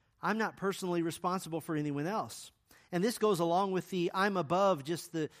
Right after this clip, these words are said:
the mundane muck and mire of the local church." The fifty other times,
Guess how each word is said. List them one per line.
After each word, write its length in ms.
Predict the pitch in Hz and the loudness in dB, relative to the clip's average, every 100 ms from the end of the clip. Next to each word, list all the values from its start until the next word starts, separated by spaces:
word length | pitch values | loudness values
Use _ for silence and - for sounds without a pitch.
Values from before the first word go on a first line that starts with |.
| _ | _
the 80 | 165 | -2
mundane 720 | 160 170 196 185 180 180 175 | 2 2 2 0 -2 0 -2
muck 320 | 151 180 - - | 0 -2 -2 -6
and 220 | 170 147 | -4 -2
mire 360 | 143 170 180 156 | 0 2 2 0
of 200 | 143 147 | -2 -4
the 100 | 147 | -2
local 300 | 156 156 135 | -2 -4 -6
church." 560 | - 208 156 - - - _ _ _ _ _ _ _ - - - _ _ _ _ _ _ _ | -4 -4 -4 -6 -14 -16 _ _ _ _ _ _ _ -20 -20 -20 _ _ _ _ _ _ _
The 80 | - | -6
fifty 560 | 151 - 277 - 247 226 | -6 0 0 0 2 2
other 220 | 208 190 | 4 2
times, 720 | 208 214 208 170 156 147 - | 2 2 2 0 -2 -6 -10